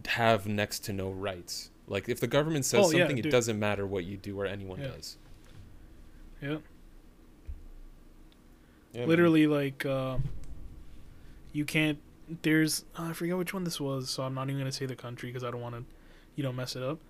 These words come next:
Speaker 1: Yeah.
Speaker 2: But they want you to worship their leader, not even their, like, not, not God, not Jesus, nothing. Not, like,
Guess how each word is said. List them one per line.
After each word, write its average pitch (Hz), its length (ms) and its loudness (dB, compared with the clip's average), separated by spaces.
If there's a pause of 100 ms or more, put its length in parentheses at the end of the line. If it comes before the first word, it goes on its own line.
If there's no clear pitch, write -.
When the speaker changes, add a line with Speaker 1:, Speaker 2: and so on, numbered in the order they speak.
(560)
Speaker 1:
Yeah. 98 200 2 (500)
Speaker 2:
But 160 160 6
they 165 100 6
want 165 260 4
you 196 60 2
to 190 80 4
worship 151 580 2
their 135 240 -2
leader, 127 480 -6 (180)
not 139 300 -2
even 131 300 -4
their, 123 400 -4 (480)
like, 123 320 -6 (140)
not, 127 300 -6 (260)
not 135 280 -2
God, 127 300 -2
not 127 160 -6
Jesus, 127 440 -8
nothing. 127 380 -8 (1160)
Not, 135 320 -2
like, 127 200 -6